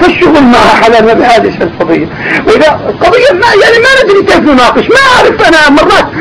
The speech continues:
أجن، والله مرات أنا أه-، يعني يصل لي حالة الذهول لهؤلاء. يأتي ويقول: "نعم، آه، إن الأدلة على جواز الدخول في الأنظمة، في هذه الأنظمة."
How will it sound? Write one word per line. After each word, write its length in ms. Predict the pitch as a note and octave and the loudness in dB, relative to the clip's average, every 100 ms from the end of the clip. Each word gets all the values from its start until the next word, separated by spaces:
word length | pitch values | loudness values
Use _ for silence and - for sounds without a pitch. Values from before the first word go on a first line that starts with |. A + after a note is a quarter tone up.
| D4+ | -2
أجن، 320 | E4+ D4 F4 C4 | 0 2 2 2
والله 380 | C4+ D#4+ D4 | 2 2 2
مرات 340 | D#4 D4 D4+ F#4 | 2 2 0 0
أنا 160 | D4+ | 0
أه-، 600 | D4+ D4+ E4 D4 C5+ D#4+ - - - - | 2 2 2 2 2 0 -2 -8 -8 -2
يعني 140 | D4 D4+ | 2 2
يصل 280 | E4+ E4 D4+ | 2 2 2
لي 80 | |
حالة 220 | C#4 D4+ D4 | 2 0 -2
الذهول 420 | G#3+ C4 D4+ B3+ | -2 0 2 2
لهؤلاء. 460 | A3+ A#3 G3 F3 - - - C#4 A3 | 2 2 2 0 -4 -14 -12 -8 -2
يأتي 280 | D4 C#4+ D4 | 0 0 0
ويقول: 440 | C#4 C#4 D#4 A#3+ - - - - | 2 2 0 -2 -6 -16 -16 -6
"نعم، 400 | G#3+ C4+ D4+ D4 - - - - - - - - D#4 | -2 0 0 -2 -6 -12 -14 -14 -14 -14 -14 -4 0
آه، 340 | C4 C4+ C#4 | 2 2 2
إن 120 | D4 | 2
الأدلة 460 | D4 D4 F#4 D4+ D4+ | 2 2 2 0 2
على 320 | - D4 C4+ | 2 2 2
جواز 260 | C#4 D4 C#4 | 2 2 0
الدخول 560 | - - - C#4+ C#4+ | -2 -2 0 2 0
في 100 | - | 0
الأنظمة، 460 | C#4 D4+ C4 C#4+ C4+ | 0 2 2 2 0
في 120 | C#4 | 2
هذه 360 | B3+ C#4 C4 C4+ | 2 2 0 0
الأنظمة." 540 | D#4 C4 G3+ G3 | 0 0 2 0